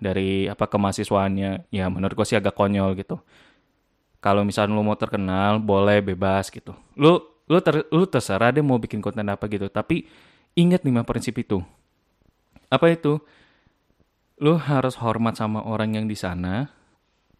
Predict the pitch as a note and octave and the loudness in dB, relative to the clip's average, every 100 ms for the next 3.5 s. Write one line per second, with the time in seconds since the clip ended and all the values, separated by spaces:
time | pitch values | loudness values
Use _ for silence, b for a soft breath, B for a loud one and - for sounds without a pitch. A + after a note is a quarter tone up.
0 | _ - D#3+ A3 G3+ D3+ C#3 C3 - A2+ | _ -2 2 4 2 -2 0 -2 0 -2
1 | G2 F#2+ G2 A#2+ _ _ _ _ _ - | 0 0 0 -4 _ _ _ _ _ 2
2 | C3+ B2+ A#2+ A#2+ A#2+ A2+ A2 A2 A2 G#2+ | 4 6 4 2 2 2 2 2 0 -2
3 | G#2+ F#2 F#2 G2 | -4 -6 -6 -8